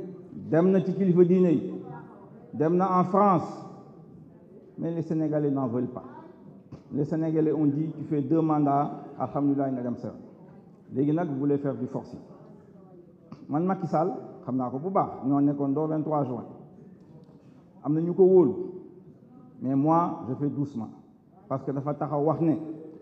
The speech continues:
Je vais réduire l'opposition à sa plus simple expression. » Moom moo ko wax. «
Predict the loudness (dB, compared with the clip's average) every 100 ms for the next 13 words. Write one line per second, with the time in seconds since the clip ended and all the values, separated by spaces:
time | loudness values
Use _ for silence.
0 | -20 -16 -4 0 2 2 4 4 4 2
1 | 0 0 0 0 0 -2 -2 -2 0 0
2 | -2 -4 -2 -4 -6 -10 -10 -10 -8 -12
3 | -6 -4 -2 -4 -8